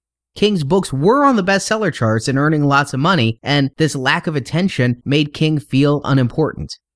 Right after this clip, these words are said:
The demand by, as King called it, the accounting department to cut four hundred pages of The Stand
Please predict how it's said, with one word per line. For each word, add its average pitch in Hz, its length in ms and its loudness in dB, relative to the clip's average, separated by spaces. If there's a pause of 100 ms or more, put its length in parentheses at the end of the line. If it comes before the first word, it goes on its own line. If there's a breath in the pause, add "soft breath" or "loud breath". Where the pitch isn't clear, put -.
(280)
The 131 140 -2
demand 156 480 2
by, 147 240 2
as 131 220 -2
King 147 260 0
called 143 260 2
it, 151 120 -2
the 131 120 -2
accounting 165 460 0
department 131 640 0
to 139 100 0
cut 156 260 -2
four 170 180 0
hundred 147 260 0
pages 147 340 2
of 127 140 0
The 117 60 0
Stand 151 460 0